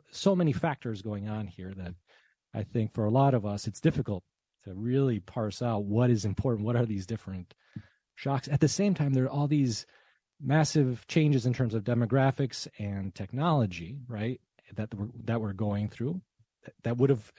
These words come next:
impacted the economy independent of all this. So there's just a lot of, a lot of things going on. It's, it's tough to discern which of these, uh, factors is, is most important. And it's just gonna take some time for things to work out.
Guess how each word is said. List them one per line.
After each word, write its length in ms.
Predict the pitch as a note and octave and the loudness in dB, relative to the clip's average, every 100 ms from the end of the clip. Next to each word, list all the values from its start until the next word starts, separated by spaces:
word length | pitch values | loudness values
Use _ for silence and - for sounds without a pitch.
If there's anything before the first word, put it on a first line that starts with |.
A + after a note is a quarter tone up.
| A#2 - | -8 2
impacted 400 | C3 D3+ C#3 C3+ | 4 6 4 2
the 60 | A#2 | -2
economy 320 | B2+ A#2 B2 | -2 -2 0
independent 460 | B2 B2+ G3+ F3+ G#2 | -2 -2 0 2 2
of 140 | F2 - | -2 -4
all 120 | A2+ F#2+ | -6 -6
this. 220 | - - | -10 -8
So 160 | - | -4
there's 600 | - - - - - F#3 D#3+ | -4 -6 -10 -20 -8 -4 0
just 80 | |
a 20 | D#3+ | 4
lot 160 | C#3+ | 4
of, 100 | E3+ | 4
a 60 | B2 | 2
lot 220 | D3+ F3+ | 4 4
of 80 | E3+ | 2
things 240 | D3 C#3+ | -2 -2
going 260 | C#3+ B2 A2+ | -2 -2 -2
on. 160 | A#2+ | -2
It's, 260 | C3 A2+ - - | -2 -6 -12 -10
it's 220 | A#2+ - | -10 -6
tough 220 | C#3 C3+ | -4 -4
to 300 | - A#2 G#2+ - _ _ _ _ | -4 -4 -4 -6 _ _ _ _
discern 460 | - A#2+ D3+ C#3+ B2+ | -4 0 4 6 6
which 240 | C3+ C#3 | 4 2
of 120 | C3+ G#2+ | -4 -2
these, 440 | A2 G2+ G2 - | -2 -2 -4 -4
uh, 160 | G#2+ G#2 | -4 -4
factors 480 | A2+ G2 - F#2+ | -4 -4 -4 -6
is, 140 | G2 F2 - | -6 -10 -6
is 220 | G#2+ F#2 | -6 -4
most 280 | G#2+ G#2+ - | -2 -2 -2
important. 480 | G2 - A#2 D2+ G2 | -6 -2 -2 -2 -4
And 80 | B2 | -2
it's 80 | |
just 160 | - D3 | 2 2
gonna 120 | C3 | 4
take 160 | E3 C3+ | 2 2
some 140 | A2 | 0
time 340 | - D3+ C3 G#2+ | 0 2 2 0
for 120 | G#2+ | -6
things 280 | G2+ G2 - | -10 -12 -12
to 100 | F#2 | -10
work 260 | F#2+ F#2+ | -10 -6
out. 220 | C#3 F3+ | -2 -2